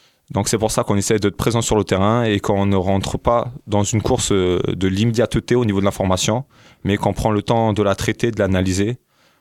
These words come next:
afin, euh, d'apporter une information de qualité à nos lecteurs et à nos lectrices.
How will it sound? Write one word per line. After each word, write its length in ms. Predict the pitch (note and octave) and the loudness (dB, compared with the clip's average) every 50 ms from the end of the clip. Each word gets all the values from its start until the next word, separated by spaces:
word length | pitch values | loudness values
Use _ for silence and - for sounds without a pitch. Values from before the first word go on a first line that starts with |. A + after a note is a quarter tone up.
| _ - | _ -8
afin, 680 | - G2 - - G#2 G#2 G#2 G2 F#2+ F#2 F2 F2 F2 E2+ | -6 -4 -2 0 0 0 0 0 0 0 0 0 0 0
euh, 400 | F2 - - - - - - G2 | -2 -4 -4 -6 -6 -6 -4 -2
d'apporter 560 | F#2 F#2+ F#2 - G#2 - - - A#2 G#2+ G2 | -2 -2 0 -2 -2 -4 -2 -2 0 0 0
une 140 | G2 F#2 F#2+ | 0 0 -2
information 400 | F2+ - G#2 F#2+ F#2 - A2 G#2 | -2 -2 -2 -2 -2 -2 -2 -2
de 60 | F#2 | -2
qualité 480 | - F#2 F#2+ F#2+ F2 - G#2+ G#2+ G#2+ G2+ | -2 -2 -2 -2 -2 -2 0 0 2 2
à 100 | F#2 F#2+ | 2 2
nos 120 | F#2 F2+ | 2 2
lecteurs 440 | F2+ F#2 - - A2+ A2+ A2+ - - - | 0 0 0 -2 -2 -2 -2 -4 -8 -6
et 120 | A2+ G2 | -4 -2
à 80 | F#2+ F#2 | 0 0
nos 100 | G2+ G#2 | 0 0
lectrices. 500 | F#2+ F2+ - - - - - - - | -2 -2 -4 -6 -6 -6 -8 -12 -14